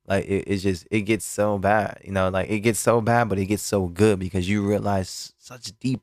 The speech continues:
things. And then when you go back and Jimmy's like, "What's up, Tutu?" You're like, "What's up, my nigga? What's good? What's up, Baldy?" Like, 'cause he's bald or some shit, you just make fun of him too because he's making fun of you.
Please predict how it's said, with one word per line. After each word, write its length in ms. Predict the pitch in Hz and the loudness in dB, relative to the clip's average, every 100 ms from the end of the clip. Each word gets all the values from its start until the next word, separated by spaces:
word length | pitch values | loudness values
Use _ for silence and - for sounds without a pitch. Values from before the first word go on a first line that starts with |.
| - | -2
things. 260 | 113 113 | 0 2
And 80 | 101 | 2
then 80 | 104 | 0
when 100 | 120 | 0
you 60 | 117 | 0
go 140 | 117 | 0
back 300 | 123 120 117 _ _ _ | 2 0 -2 _ _ _
and 120 | 92 90 | -4 2
Jimmy's 320 | 110 110 101 | 2 4 2
like, 180 | 95 - - | 2 0 -8
"What's 260 | - 170 - | 2 2 4
up, 180 | 175 151 | 2 2
Tutu?" 320 | - 156 165 | 2 0 2
You're 140 | 170 165 | 2 2
like, 100 | - - - | -2 -8 2
"What's 260 | 240 - | 2 4
up, 140 | 247 226 | 2 2
my 180 | 233 | 2
nigga? 420 | 226 240 233 247 233 _ _ | 4 4 6 4 2 _ _
What's 240 | 247 262 214 | 4 4 6
good? 540 | 240 262 240 202 135 _ - | 6 8 6 6 2 _ -10
What's 200 | 220 - | -6 2
up, 180 | 220 151 - _ _ _ _ | 2 2 -6 _ _ _ _
Baldy?" 440 | 135 156 202 214 196 | 2 6 4 6 4
Like, 340 | 156 95 107 | 2 -2 -4
'cause 140 | - 98 | -2 0
he's 160 | 92 | 0
bald 300 | 87 92 90 | 0 0 2
or 80 | 92 | 2
some 220 | - 95 | 0 -2
shit, 220 | 92 101 95 | 0 0 2
you 100 | 98 | 2
just 280 | 95 - | -2 -4
make 200 | 82 95 | -8 -8
fun 160 | - 92 | -4 -4
of 120 | 87 | -2
him 160 | 90 90 | -2 -2
too 180 | - 95 | -2 -2
because 220 | 90 98 | 0 -4
he's 100 | 98 | -2
making 160 | 101 | -4
fun 160 | 98 107 | -4 -4
of 120 | 104 | -2
you. 280 | 120 110 | 0 0